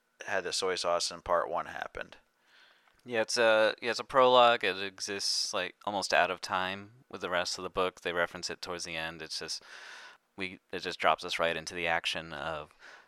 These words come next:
Speaker 2: what their life is after they take, uh, the drug called the soy sauce. And, uh, yes, the prologue is bonkers. It's great.
Speaker 1: Yeah.
Speaker 2: Um,
Speaker 1: It, it's, it starts off with kind of a, th-, those kind of, uh, that riddle,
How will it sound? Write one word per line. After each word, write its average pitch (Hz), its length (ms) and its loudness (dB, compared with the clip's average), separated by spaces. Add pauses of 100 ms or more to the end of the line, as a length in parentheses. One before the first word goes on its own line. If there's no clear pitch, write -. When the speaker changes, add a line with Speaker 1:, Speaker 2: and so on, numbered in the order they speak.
(140)
Speaker 2:
what 107 160 2
their 98 200 4
life 87 320 4
is 80 600 -4
after 85 800 0
they 78 180 -4
take, - 480 -6 (400)
uh, 78 200 -6
the 73 80 -12
drug 76 240 -4
called 73 200 -6
the 73 80 -8
soy 73 220 -4
sauce. 71 600 -6 (380)
And, 78 380 -14
uh, 76 220 -6
yes, 82 160 -6
the - 80 -20
prologue 113 440 0
is 71 100 -10
bonkers. 73 460 -4
It's 85 160 -12
great. 71 260 -12 (200)
Speaker 1:
Yeah. 95 560 2
Speaker 2:
Um, 104 80 2
Speaker 1:
It, 127 40 0 (100)
it's, - 140 -6
it 120 120 -4
starts 139 380 6
off 135 340 6
with 117 260 2
kind 117 220 2
of 110 140 4
a, 95 260 4 (500)
th-, 95 140 -4
those 98 180 -4
kind 110 240 2
of, 92 360 2 (600)
uh, 90 140 -4
that 82 220 -2
riddle, 104 440 4